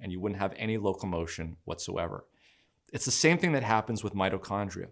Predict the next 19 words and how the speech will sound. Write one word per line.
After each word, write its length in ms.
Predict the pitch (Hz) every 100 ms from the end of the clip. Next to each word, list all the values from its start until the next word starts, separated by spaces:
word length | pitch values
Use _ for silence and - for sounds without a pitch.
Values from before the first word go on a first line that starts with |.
| _
You 80 | -
see, 160 | - 127
mitochondria 960 | 131 175 - - 170 185 123 98 98
are 120 | 117
designed 500 | 104 98 113 110 110 - - -
to 160 | - 123
make 460 | 110 127 139 135 -
A 160 | 127 127
T 200 | - 113
P. 220 | 120 95
This 220 | 92 -
is 80 | 107
the 80 | 110
currency 680 | - - - 139 135 - 113
of 80 |
energy 320 | 113 113 98 101
of 80 |
the 40 | 85
cell. 520 | - - 98 87 -